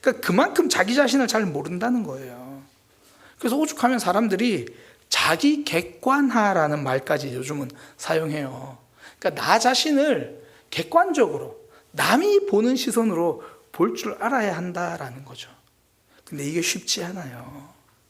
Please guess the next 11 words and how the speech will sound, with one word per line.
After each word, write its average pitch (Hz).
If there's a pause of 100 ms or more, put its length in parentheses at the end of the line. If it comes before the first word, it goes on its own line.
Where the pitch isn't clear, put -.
(880)
옆에서 202
보면 269
다 -
보이는데, 196 (600)
그럼에도 320
불구하고 220
우리가 202
쉽게 -
말해주지 196
못하는 190
이유가 165